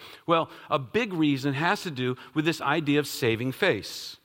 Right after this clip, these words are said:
This idea, which was big in that culture, which is big in many cultures today, this idea of not being humiliated,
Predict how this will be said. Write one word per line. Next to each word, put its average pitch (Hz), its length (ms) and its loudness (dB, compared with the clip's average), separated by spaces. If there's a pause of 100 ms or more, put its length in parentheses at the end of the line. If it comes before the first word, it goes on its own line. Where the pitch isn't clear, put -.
(380)
This - 160 -6
idea, 151 500 2
which 147 160 -4
was 135 120 -6
big 156 200 0
in 165 60 2
that 147 180 0
culture, 139 280 -4
which 170 100 -2
is 165 80 -6
big 180 180 -2
in 180 120 2
many 180 160 0
cultures 160 340 -2
today, 160 300 0
this 120 180 -8
idea 156 400 2
of 143 100 0
not 160 460 0
being 165 220 2
humiliated, 139 640 0